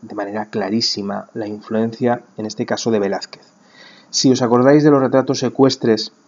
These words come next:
de Velázquez, esos que hace a la familia real, eh, y al conde duque de Olivares, siempre ambientados en la Sierra de Madrid, con esas grandes perspectivas, con esos cielos nubosos, esos,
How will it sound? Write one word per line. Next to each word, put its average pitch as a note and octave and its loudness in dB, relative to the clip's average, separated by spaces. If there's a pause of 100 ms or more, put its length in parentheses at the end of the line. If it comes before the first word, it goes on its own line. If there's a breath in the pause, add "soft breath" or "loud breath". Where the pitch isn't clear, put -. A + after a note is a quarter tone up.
(300)
de A2+ 2
Velázquez, A2 0
esos G#2+ -6
que A2 0
hace A2 0 (240 soft breath)
a - -14
la F#2 -6
familia A2 0
real, G#2+ 4 (440)
eh, A2 2
y G#2+ -6
al G2 -6
conde G#2 -8
duque A2 0 (1080)
de A#2 2
Olivares, A2 4
siempre A#2+ 2
ambientados G#2+ 0
en G#2+ 0
la G#2 -2
Sierra A2 -2
de G#2 0
Madrid, A#2+ 4
con G#2 -4
esas G#2 -2 (280 soft breath)
grandes A#2 0
perspectivas, C3+ 2
con A2 -8
esos G#2+ -10
cielos A2+ 0
nubosos, A2 2
esos, A2+ -6